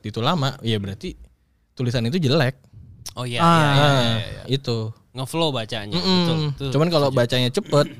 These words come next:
Speaker 1: lu langsung ngerti. Nah, itu berarti tulisannya bagus.
Speaker 2: Iya, iya, iya, iya.
Speaker 1: Gue salut tuh sama jurnalis-jurnalis seperti itu.
Speaker 2: Karena nggak gampang. Gue juga dapet cerita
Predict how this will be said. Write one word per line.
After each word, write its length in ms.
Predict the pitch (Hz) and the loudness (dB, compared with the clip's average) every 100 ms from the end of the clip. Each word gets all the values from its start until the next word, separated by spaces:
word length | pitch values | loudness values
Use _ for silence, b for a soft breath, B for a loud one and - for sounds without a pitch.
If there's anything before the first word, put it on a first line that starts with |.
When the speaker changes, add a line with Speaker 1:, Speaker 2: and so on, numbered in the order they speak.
| 107 B | -18 B
Speaker 1:
lu 80 | 127 | 2
langsung 240 | 131 131 | 4 4
ngerti. 300 | 139 185 - - | 2 0 -2 0
Nah, 140 | 113 | 0
itu 120 | 123 | 4
berarti 200 | 147 151 | 6 4
tulisannya 380 | 190 131 123 151 | 0 -8 -4 -2
bagus. 640 | 170 123 127 120 113 - - | 0 0 0 -2 -4 -8 -14
Speaker 2:
Iya, 160 | 87 | -12
iya, 160 | 78 78 | -12 -14
iya, 140 | - - | -18 -8
iya. 80 | |
Speaker 1:
Gue 140 | 123 131 | 0 4
salut 200 | 131 123 | 4 2
tuh 120 | 120 | -2
sama 120 | 113 | 0
jurnalis-jurnalis 840 | 110 113 107 110 - 113 110 110 104 | 0 0 0 -2 -2 -2 2 2 0
seperti 380 | - 117 113 110 | -6 -6 -4 -4
itu. 240 | 104 101 - - _ | -6 -8 -10 -20 _
Speaker 2:
Karena 220 | - 95 110 | -16 -10 -8
nggak 140 | 95 | -8
gampang. 380 | 95 107 107 95 | -8 -8 -8 -8
Gue 160 | 98 127 | -6 -6
juga 220 | 123 110 | -4 -4
dapet 240 | 101 98 | -4 -6
cerita 680 | 98 104 101 - 120 117 | -6 -6 -6 -4 -2 -2